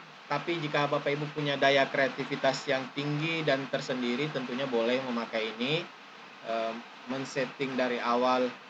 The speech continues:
Powtoon-nya itu sangat memungkinkan. Ataukah Bapak Ibu sudah punya PowerPoint yang sudah jadi, runtutan slide-nya, itu bisa diimpor ke Powtoon. Dalam artian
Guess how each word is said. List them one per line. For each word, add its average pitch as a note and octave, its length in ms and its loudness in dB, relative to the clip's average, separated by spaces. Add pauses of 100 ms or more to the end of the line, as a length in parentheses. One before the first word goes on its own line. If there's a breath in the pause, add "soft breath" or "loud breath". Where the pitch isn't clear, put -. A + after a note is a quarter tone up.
(500)
Powtoon-nya B2+ 800 0
itu - 80 -4
sangat C3 400 -2
memungkinkan. A#2 720 -2 (880)
Ataukah D#3 320 4
Bapak D3 160 4
Ibu D3 160 4
sudah C3+ 320 2
punya C3+ 560 0
PowerPoint C3 880 4
yang C3 240 0
sudah A#2+ 320 2
jadi, A#2+ 480 4
runtutan A#2+ 720 0
slide-nya, B2+ 720 2 (480)
itu B2+ 160 -4
bisa D#3+ 240 2
diimpor C#3+ 720 2
ke C3+ 160 4
Powtoon. B2+ 480 2 (640)
Dalam C3+ 320 4
artian E3 400 2